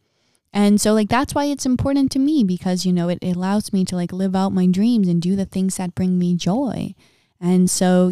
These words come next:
connecting back to your intention, I, of course, is what I've been saying and something that,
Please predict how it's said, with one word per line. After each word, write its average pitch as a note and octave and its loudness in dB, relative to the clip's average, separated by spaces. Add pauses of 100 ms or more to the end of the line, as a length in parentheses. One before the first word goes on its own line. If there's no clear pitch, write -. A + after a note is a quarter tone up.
connecting C4 4
back A3+ -2
to - -2
your G3 4
intention, F#3 2
I, E3 0
of - -6
course, G#3+ -2
is E3 -8
what F#3 0
I've F3+ 0
been E3+ 0
saying G3+ 0
and F3 2
something F3 0
that, E3 -4